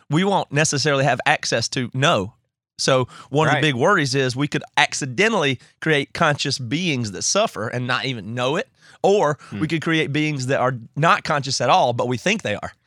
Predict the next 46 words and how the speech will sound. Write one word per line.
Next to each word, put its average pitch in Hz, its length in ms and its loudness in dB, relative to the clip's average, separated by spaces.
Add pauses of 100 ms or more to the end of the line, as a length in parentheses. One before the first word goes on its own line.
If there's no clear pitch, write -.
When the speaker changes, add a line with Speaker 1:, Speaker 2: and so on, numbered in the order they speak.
(180)
Speaker 1:
<laughs> - 320 -14
And 123 100 -4
they, 131 140 -4 (180)
you 156 140 0 (160)
know, 156 60 -2
both 160 260 2
are 127 60 2
possibilities 127 720 0
that 107 60 -6
we 135 240 -2 (140)
may 131 160 -2
not 127 160 0
have 123 180 -2
access 120 380 -4
to 98 180 -6 (380)
knowing 135 380 0 (400)
what 123 160 0
would 110 100 -2
be 101 100 -4
possible. 101 520 -2
But 107 100 -6
it's, - 140 -14 (420)
but 147 220 2
going 170 220 2
all 170 120 6
the 147 60 0
way 139 80 2
back, 160 400 4
Ray 151 240 2
Kurzweil, 131 600 2
the 120 100 -6
guy 131 240 2
who, 120 280 -4 (260)
one 151 120 0
of 139 60 -2
the 127 60 -2
big 135 200 -2
guys 131 320 2
in, 123 240 -2 (800)
uh, 120 380 2
artificial 135 460 0
intelligence, 127 880 -4
ending 127 400 -2
death, 123 560 -2
Speaker 2:
Yeah. 95 160 -12
Speaker 1:
not, 127 300 -2